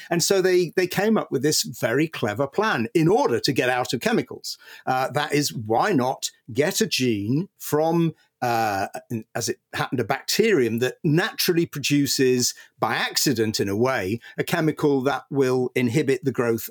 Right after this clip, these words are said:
of caterpillars. It kills caterpillars. Now, caterpillars don't eat bacteria, so it's kind of a chance. But they knew that the organic food industry in the U S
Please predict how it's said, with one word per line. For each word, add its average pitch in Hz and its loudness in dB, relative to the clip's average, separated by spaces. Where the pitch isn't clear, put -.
of 110 -2
caterpillars. 110 -4
It - -20
kills 139 0
caterpillars. - -8
Now, 123 -4
caterpillars 170 0
don't 135 0
eat 165 -2
bacteria, 107 -4
so 135 -2
it's - 0
kind 208 -2
of 113 -2
a 113 -2
chance. 107 -4
But 156 0
they 160 2
knew 165 4
that 139 0
the 147 2
organic 170 0
food 208 2
industry 110 0
in 101 -4
the 98 -6
U 107 0
S 113 -2